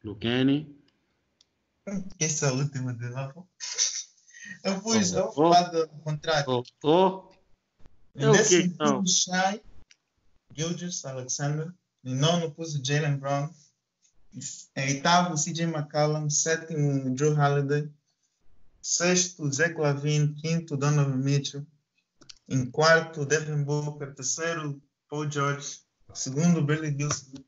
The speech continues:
Speaker 2: primeiro James Harden.
Speaker 1: Então, eu em pri-, epa, eu em primeiro tenho James Harden, segundo Jaylen Brown, terceiro Bradley Beal, quarto Donovan Mitchell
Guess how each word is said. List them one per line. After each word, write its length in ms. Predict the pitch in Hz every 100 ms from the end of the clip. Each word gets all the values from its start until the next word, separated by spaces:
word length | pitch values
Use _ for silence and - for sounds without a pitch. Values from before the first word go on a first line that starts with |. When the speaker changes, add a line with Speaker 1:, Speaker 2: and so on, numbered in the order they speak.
| -
Speaker 2:
primeiro 440 | - 131 147 151 135
James 220 | 143 135
Harden. 260 | 127 113 113 _ _ _ _ _ _ _ _ _ _ _ - - _ _ _
Speaker 1:
Então, 300 | 135 127 113 107
eu 160 | 147 160
em 80 | 151
pri-, 260 | 147 139 -
epa, 320 | 277 - 123
eu 140 | 131
em 40 | 147
primeiro 420 | 147 139 135 127
tenho 300 | 127 131 120
James 280 | 120 131 123
Harden, 580 | 120 131 135 143 147 -
segundo 540 | - 120 123 123 110
Jaylen 400 | 107 113 110 107
Brown, 460 | 107 131 143 143 147
terceiro 760 | 143 113 113 127 120 107 104
Bradley 380 | 98 113 113 110
Beal, 500 | 107 127 143 143 143 147 _ _ -
quarto 460 | 127 131 117 107 -
Donovan 400 | 117 113 110 107
Mitchell 640 | 110 131 131 131 127 127